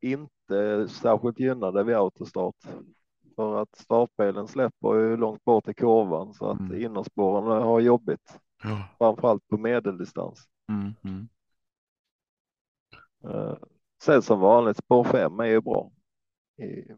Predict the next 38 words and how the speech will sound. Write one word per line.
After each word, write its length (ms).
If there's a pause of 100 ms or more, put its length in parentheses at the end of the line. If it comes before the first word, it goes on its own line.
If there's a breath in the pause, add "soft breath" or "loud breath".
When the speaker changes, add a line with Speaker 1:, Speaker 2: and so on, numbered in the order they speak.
(220)
Speaker 1:
när 220
det 60
är 40
bilstart. 580 (920)
Speaker 2:
Mm. 280 (2000 soft breath)
Jag 120
var 80
inne 140
på 140
deras 200
hemsida 420
förut. 260
Kan 140
man 140
väl 260 (120)
passa 240
på 200
att 60
göra 180
lite 260
reklam 360
för 80
Sundbyholm 640
här, 160
att, 340
ehm, 360 (260)
de 140
kör 160
ett 120
julbord 600
med 120
V 160
sextiofyra, 720
en, 120
bara 180
en 80
sån 240
sak. 200